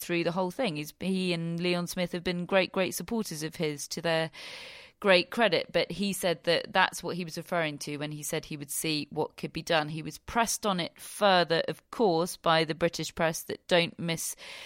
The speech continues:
a trick. Simon Briggs asked him more explicitly as a follow-up, "So are you ruling out playing tennis for Slovenia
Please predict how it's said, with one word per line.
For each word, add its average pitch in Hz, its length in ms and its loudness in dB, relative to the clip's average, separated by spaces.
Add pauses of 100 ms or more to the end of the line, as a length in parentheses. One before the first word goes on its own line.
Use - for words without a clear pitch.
(280)
a 175 80 0
trick. 190 460 0
Simon 175 500 -2
Briggs 185 480 0
asked 170 380 0
him 165 420 -4 (100)
more 185 380 -2
explicitly 196 840 -2
as 180 100 -4
a 180 60 -4
follow-up, 175 540 2
"So 175 320 0 (100)
are 190 220 8
you 180 260 -2
ruling 165 400 -4
out 156 400 -8
playing 151 540 -4 (640)
tennis 170 600 -4
for 165 280 -8
Slovenia 160 580 -4